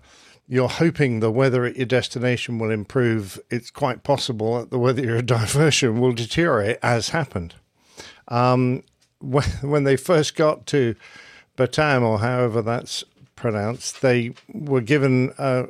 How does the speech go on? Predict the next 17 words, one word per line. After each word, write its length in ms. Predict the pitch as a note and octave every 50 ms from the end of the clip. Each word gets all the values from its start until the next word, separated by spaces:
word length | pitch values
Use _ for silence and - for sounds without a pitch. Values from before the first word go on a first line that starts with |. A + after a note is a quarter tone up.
| -
a 120 | - C3+ B2+
pretty 340 | - - - E3+ C#3 A#2
lousy 480 | A2 A#2+ B2+ C3 C3 B2+ A2+ - C3 A#2
<laughs> 100 | A2 B2
runway 340 | C3+ A#2+ - - - - C#3 -
direction 640 | - C3+ B2 A#2+ A#2 A#2 B2 A#2 G#2 - - A#2+ G#2+
initially. 640 | A2 A2 A#2 C3 B2 - - B2 A2 G#2+ A2 A2 - - - - - - - - - -
So 260 | - - - B2+ A#2
I'm 200 | A2+ A#2 A#2 A#2
wondering 320 | B2 B2+ B2+ A#2+ A#2 A2
if, 320 | A2 A2 G#2+ - - - -
uh, 320 | A2+ A2 G#2+ G#2 G#2+ A2 -
if 160 | A#2 A2+ -
they 200 | - C3 B2 A#2
had 240 | G#2 A#2 A#2+ A2 - - _ _ _ _ _
all 180 | - C3 B2 A2+
the 260 | A2 B2 A#2 A2 G2+